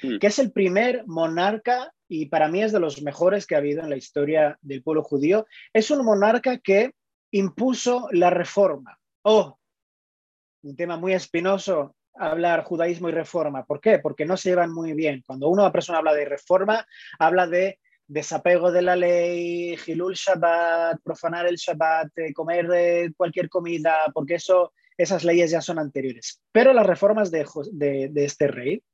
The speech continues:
Speaker 2: de Ezequías, salvaron al judaísmo. Lo salvaron. Antes de, antes de, me has dicho que son diez minutitos, ¿no? Voy a intentar hacerlo resumen.
Speaker 1: Más o menos,
Speaker 2: Antes de eso,
Speaker 1: más o menos.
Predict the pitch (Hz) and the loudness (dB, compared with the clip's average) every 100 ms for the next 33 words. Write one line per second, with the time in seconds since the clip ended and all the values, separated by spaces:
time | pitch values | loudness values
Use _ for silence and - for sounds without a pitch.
0 | _ _ - 131 - - 123 170 - - | _ _ -6 -6 -8 -8 -4 -4 -6 -10
1 | _ _ - - - - - - _ _ | _ _ -20 -18 -16 -18 -20 -20 _ _
2 | _ _ _ _ _ - 165 151 165 170 | _ _ _ _ _ 2 6 6 6 4
3 | - 226 294 - - _ _ _ - - | 4 4 4 -2 -16 _ _ _ -8 -2
4 | 185 196 170 147 _ _ _ _ _ _ | 2 2 0 -2 _ _ _ _ _ _
5 | _ _ _ - _ _ _ _ 202 240 | _ _ _ -20 _ _ _ _ -2 0
6 | 262 226 170 175 202 220 - _ _ 185 | 2 2 4 4 4 2 -10 _ _ -8
7 | 190 233 208 170 160 151 160 175 208 185 | -6 -2 -4 -2 -2 -2 -4 -6 -8 -4
8 | 185 180 160 139 131 123 165 208 170 139 | 0 0 -2 -6 -8 -6 0 0 0 -2
9 | 139 135 135 127 139 135 139 - 143 - | -6 -6 -6 -6 -4 -2 -2 -4 -8 -2
10 | - - 127 131 135 131 127 147 - 127 | -2 2 4 6 6 8 6 6 2 -2
11 | 107 104 - | -4 -10 -12